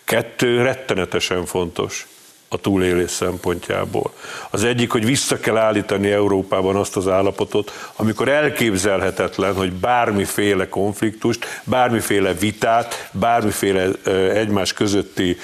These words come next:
ö, kialakult, ö, ö,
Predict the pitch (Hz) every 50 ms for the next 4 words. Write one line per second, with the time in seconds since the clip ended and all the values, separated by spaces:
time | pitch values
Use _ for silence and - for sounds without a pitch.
0 | - - - - - - 98 98 95 95 92 92 92 92 92 90 92 95 98 -
1 | - - - 143 - - - 120 113 107 101 95 - - 95 95 87 - - -
2 | 98 95 95 92 - - - - - - - 101 95 95 95 95 95 95 92 90
3 | 90 92